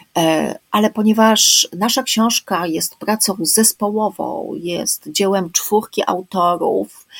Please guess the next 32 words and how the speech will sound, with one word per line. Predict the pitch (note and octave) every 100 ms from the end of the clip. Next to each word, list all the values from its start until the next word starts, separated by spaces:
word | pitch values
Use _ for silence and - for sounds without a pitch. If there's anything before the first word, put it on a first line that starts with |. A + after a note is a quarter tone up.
| - - _ F#3+
i | F#3+
daliśmy | D#3+ F3 D#3+ A3 A3
sobie | A3 G3+ G3
przy | - G3
tym | F#3+
sporą | F#3+ - F#3 F#3
autonomię, | - E3 - F3+ D#3+ - B2+ F#3 G3 A3+ - _ - - _ -
e, | F3 -
zakładaliśmy, | F#3+ F#3 F3+ F#3 - G3+
że | F#3+ F3+
każdy | F#3+ G3+ - F#3+
z | F#3
nas | F#3 F#3
decyduje | F3+ - D#3+ D#3 F#3 G3+ F3 E3+
trochę | _ G#3+ E3+ - -
o | E3+ G#3
tym, | - E3 D#3
o | - F#3
czym | G3+ F#3+
będzie | E3+ F3
pisał | - A3+ - G#3+
w | -
swoim | - F3 E3 D#3
rozdziale, | D3+ - - F3 - - - - - -
to | A#3+
nasza | C4+ -
książka | - B3 - A#3
jest | A3+
efektem | - G3 F#3+
dyskusji, | F3+ E3 - - - -
długich | F#3+ F3 D#3+
dyskusji. | D#3 - - - - - A3